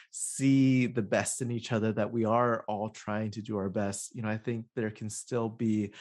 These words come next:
uh, just a lot of hesitancy and a lot of, um, tentativeness. And when I go back to what we, you know, started this conversation about, about, like, freedom of, of being able to express, you know,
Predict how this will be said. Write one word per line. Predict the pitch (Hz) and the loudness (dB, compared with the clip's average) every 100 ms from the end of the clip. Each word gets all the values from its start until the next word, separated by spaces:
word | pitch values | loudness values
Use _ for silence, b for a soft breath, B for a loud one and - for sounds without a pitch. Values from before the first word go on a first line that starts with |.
| B B B | B B B
uh, | 113 107 | -2 -2
just | 107 120 | -4 -2
a | |
lot | 120 113 107 113 - - | -2 0 2 0 -2 -4
of | 107 101 95 - - | -2 -2 -6 -10 -14
hesitancy | - 104 113 113 117 110 - 117 110 107 | -4 -2 -2 -6 -8 -8 -4 0 0 0
and | 98 | -2
a | 90 | -4
lot | 87 92 95 - - | -4 -2 -4 -6 -6
of, | 98 95 90 B B B - | -4 -4 -8 B B B -8
um, | 92 92 92 90 90 90 _ | -4 -2 -2 -2 -4 -8 _
tentativeness. | - 117 107 107 - 104 110 104 98 - - B B B _ - | -8 -4 -2 -2 -4 -4 -2 -2 -2 -6 -10 B B B _ -2
And | 123 123 120 107 - _ | 0 2 0 -4 -10 _
when | 131 123 | 0 2
I | 123 117 135 | 2 0 -2
go | 139 131 | 0 2
back | 131 131 | 2 0
to | 139 | 0
what | 131 120 | -2 0
we, | 120 120 120 - | -2 -2 -4 -6
you | 127 | -2
know, | 104 | -2
started | - 131 131 165 131 - | 0 0 2 2 -2 -10
this | 117 | -12
conversation | - 117 104 147 160 156 | -4 -4 -4 -4 -4 -2
about, | 107 104 101 | 2 2 2
about, | 101 110 107 | 2 0 0
like, | 95 90 | -4 -6
freedom | - - 123 143 135 104 | -16 -4 0 0 0 0
of, | 98 | -2
of | - 95 | -4 -6
being | 117 113 117 | -2 -2 -2
able | 113 | -4
to | 87 | -6
express, | 80 - 117 110 | -6 -2 -2 -2
you | 117 | -4
know, | 101 | -4